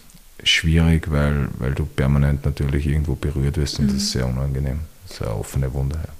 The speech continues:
Speaker 2: Wie lange hat man da diese, ähm, Folie drüber und diese Creme, glaub ich, oder? Ich hab nie ein Tattoo gehabt, aber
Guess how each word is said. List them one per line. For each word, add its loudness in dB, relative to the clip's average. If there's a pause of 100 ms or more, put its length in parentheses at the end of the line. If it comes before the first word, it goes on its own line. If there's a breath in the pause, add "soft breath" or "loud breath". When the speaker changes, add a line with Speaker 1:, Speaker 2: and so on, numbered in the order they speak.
(240)
Speaker 2:
Wie 2
lange 4
hat 0
man 4
da 4
diese, 2
ähm, 4
Folie 8
drüber 8
und 4
diese -2
Creme, 0
glaub 2
ich, 2
oder? -2
Ich -14
hab 4
nie 4
ein -4
Tattoo -2
gehabt, -6
aber -2